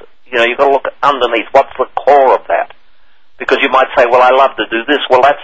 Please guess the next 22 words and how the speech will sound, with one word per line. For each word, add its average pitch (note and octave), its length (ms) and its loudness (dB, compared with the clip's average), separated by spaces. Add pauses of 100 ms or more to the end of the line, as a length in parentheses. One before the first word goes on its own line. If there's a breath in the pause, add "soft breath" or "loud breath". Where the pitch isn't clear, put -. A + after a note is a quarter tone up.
the A#2+ 60 -10
expression - 640 -4
of - 100 -20
the - 60 -4
core - 300 -2
passion. F2+ 380 -2
Like G2+ 200 0 (400 loud breath)
this A#2 180 -6
woman B2 260 0
said, A#2+ 100 4
"I A2 100 4
love A#2 180 2
the G#2+ 80 -6
garden, B2 340 0
I G2+ 100 0
love G#2+ 200 0
to G2+ 80 -10
renovate G#2+ 480 0
the - 140 0
house." B2+ 340 0 (480 soft breath)
But C3+ 140 4
under D3+ 180 2